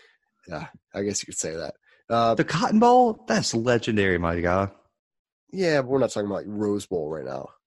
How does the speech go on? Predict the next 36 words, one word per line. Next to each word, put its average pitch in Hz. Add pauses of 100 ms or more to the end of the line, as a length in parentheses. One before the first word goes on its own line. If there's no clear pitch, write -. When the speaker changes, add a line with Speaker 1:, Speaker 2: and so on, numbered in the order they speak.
(580)
Speaker 2:
Oh, 90
God. 82
Uh, 110 (260)
dude, 139 (440)
okay, 113
I'm 139
sorry, 107
guys. 107 (100)
I 123
have 127
a 92
soft 101
spot -
for 107
the 101
Cotton 104
Bowl. 104 (300)
I -
don't 101
know 123
why. 101 (720)
Uh, 104 (500)
I've 135
always 127
liked 120
this 123
game. 98
I'm 104
pissed -
it, 143
it's 120
at 113
eleven 104
o'clock. 117
It's 117
like, 101